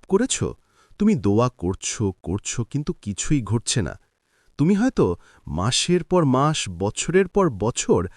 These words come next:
আল্লাহকে ডাকছ, "হে আল্লাহ, আমি তো আপনারই বান্দা, আপনি কেন দেরি করছেন?"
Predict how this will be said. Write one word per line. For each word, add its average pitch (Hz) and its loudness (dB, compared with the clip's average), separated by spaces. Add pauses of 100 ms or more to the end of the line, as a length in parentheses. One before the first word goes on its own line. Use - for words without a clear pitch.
(220)
আল্লাহকে 190 2
ডাকছ, - -2 (800)
"হে 151 4
আল্লাহ, 135 0 (380)
আমি 175 2
তো 233 2
আপনারই 196 0
বান্দা, 80 -4 (380)
আপনি 214 -2 (120)
কেন 185 0
দেরি 151 4
করছেন?" - -4